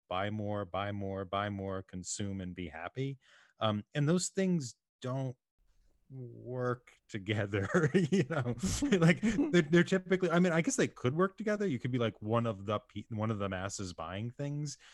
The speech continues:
Speaker 1: but it, it seems to be like he's drawing from,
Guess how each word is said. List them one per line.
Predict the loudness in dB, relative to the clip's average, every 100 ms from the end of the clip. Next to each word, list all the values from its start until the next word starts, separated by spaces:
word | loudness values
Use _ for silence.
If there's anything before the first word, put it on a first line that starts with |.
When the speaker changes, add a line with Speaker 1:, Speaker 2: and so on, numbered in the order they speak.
| -20 _
Speaker 1:
but | 0 2
it, | -2 -2
it | -4
seems | 0 0 0
to |
be | -2 -2
like | -2
he's | -4 -6
drawing | -4 0 2 0 -4 -6 -8 -12 _ _
from, | -6 0 2 2 0 -4 -6